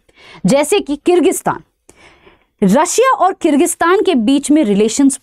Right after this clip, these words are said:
बहुत, ट्रेड रिलेशंस इतना कभी ज-, था ही नहीं। किर्गिस्तान is a landlocked country, छोटा सा कंट्री है। And, uh, even though they were good friends and they are good friend, con-, friendly countries, but इतना ट्रेड था नहीं। But suddenly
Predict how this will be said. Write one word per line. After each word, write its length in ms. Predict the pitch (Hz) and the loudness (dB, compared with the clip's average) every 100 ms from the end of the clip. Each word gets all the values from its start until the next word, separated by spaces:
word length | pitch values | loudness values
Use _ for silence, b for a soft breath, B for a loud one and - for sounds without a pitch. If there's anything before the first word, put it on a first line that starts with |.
| _ | _
बहुत, 360 | 226 208 233 233 _ - | -4 -2 -4 -4 _ -4
ट्रेड 220 | 508 466 | -2 0
रिलेशंस 520 | 208 135 - 403 - b b b b - | 0 -2 -2 -2 -4 b b b b -6
इतना 280 | 285 320 392 | 0 0 0
कभी 260 | 285 311 | 0 0
ज-, 120 | 254 | -2
था 260 | - - 330 | -6 -6 -4
ही 200 | 427 427 | 0 0
नहीं। 220 | 165 - - - - | -2 -6 -18 -20 -6
किर्गिस्तान 500 | 170 165 190 233 294 | -4 -2 -2 -2 0
is 80 | 269 | 0
a 40 | |
landlocked 480 | 196 165 196 240 247 | -2 -2 0 -2 -2
country, 280 | 196 196 349 | -4 -2 -2
छोटा 280 | - 170 240 | -2 -2 -2
सा 140 | 254 | -4
कंट्री 380 | 240 220 220 285 | -4 -4 -2 0
है। 100 | 320 392 B B B B | -2 -4 B B B B
And, 160 | 349 392 - B B B B | -4 -4 -6 B B B B
uh, 260 | 294 294 302 - _ 339 | -2 0 -2 -4 _ -2
even 180 | 392 523 | 0 0
though 120 | 440 339 | -2 0
they 140 | 320 | 0
were 180 | 330 247 | 0 0
good 260 | 302 - 233 | -2 -2 -2
friends 200 | 247 427 | 0 -2
and 160 | - 247 | 0 2
they 180 | 214 226 | 2 0
are 60 | 262 | 0
good 100 | 220 | -2
friend, 300 | - 170 185 | -2 -4 0
con-, 260 | 175 - - | -2 -4 -4
friendly 280 | 220 196 170 | 0 0 0
countries, 440 | 165 180 392 302 277 | -4 0 0 2 0
but 160 | - - _ _ _ _ _ 339 | -4 -18 _ _ _ _ _ -8
इतना 220 | 339 440 | -4 -6
ट्रेड 240 | - 403 - | -2 -4 -2
था 100 | 370 | 0
नहीं। 200 | 294 160 | 0 -2
But 140 | - - | -6 -6
suddenly 720 | - 370 403 554 480 196 | -6 -4 0 0 0 -2